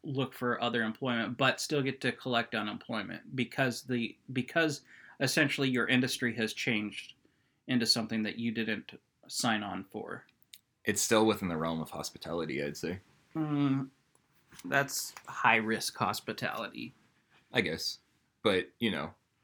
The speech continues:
Speaker 2: it's still hosp-, and, and you're not at risk because you're a young person.
Speaker 1: That's,
Speaker 2: You know,
Speaker 1: that doesn't mean I'm
Speaker 2: if,
Speaker 1: a hundred percent
Speaker 2: if, if you were an
Speaker 1: no
Speaker 2: elderly
Speaker 1: risk.
Speaker 2: hotel worker, if you were working at the front desk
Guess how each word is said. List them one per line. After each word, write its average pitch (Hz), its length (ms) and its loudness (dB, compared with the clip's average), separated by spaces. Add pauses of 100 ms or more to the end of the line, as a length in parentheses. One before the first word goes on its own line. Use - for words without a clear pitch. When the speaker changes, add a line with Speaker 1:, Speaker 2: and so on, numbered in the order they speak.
(320)
Speaker 2:
it's - 80 -12
still 98 180 2
hosp-, 101 320 -2
and, 165 140 2
and 147 160 2
you're 151 140 6
not 117 180 4
at 104 120 2
risk 117 280 0
because 90 260 -4
you're 76 120 0
a 73 40 -2
young 90 200 -2
person. 73 500 -8
Speaker 1:
That's, - 340 -2
Speaker 2:
You 123 100 6
know, 107 160 6
Speaker 1:
that 202 140 4
doesn't 185 220 0
mean 170 160 2
I'm 123 80 4
Speaker 2:
if, 120 260 8
Speaker 1:
a 175 40 6
hundred 127 280 2
percent 123 460 4
Speaker 2:
if, 120 140 8
if 117 60 0
you 113 120 8
were 104 200 8
an 127 140 6
Speaker 1:
no 123 80 4
Speaker 2:
elderly 92 540 6
Speaker 1:
risk. 76 160 -4
Speaker 2:
hotel 73 400 0
worker, 69 280 0
if - 120 -4
you 85 100 0
were 82 80 0
working 82 200 -4
at 67 120 -6
the 71 140 -4
front 82 280 -2
desk - 380 -4